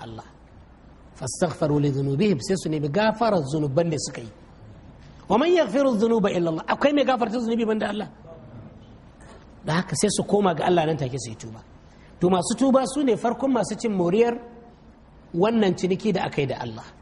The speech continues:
Al-abidun, masu bauta ma Allah.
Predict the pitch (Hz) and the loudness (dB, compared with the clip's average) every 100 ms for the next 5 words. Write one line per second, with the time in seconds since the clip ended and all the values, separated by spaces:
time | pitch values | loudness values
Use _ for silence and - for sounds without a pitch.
0 | - - - - - - - 151 151 170 | -20 -20 -20 -20 -20 -20 -4 0 2 2
1 | 175 165 156 185 160 127 - - - - | 2 0 2 0 0 -4 -12 -20 -20 -20
2 | - - - - 165 180 - 190 185 202 | -20 -20 -20 -6 0 0 2 2 2 2
3 | 202 208 175 170 160 175 160 113 | 0 0 2 0 0 0 0 -4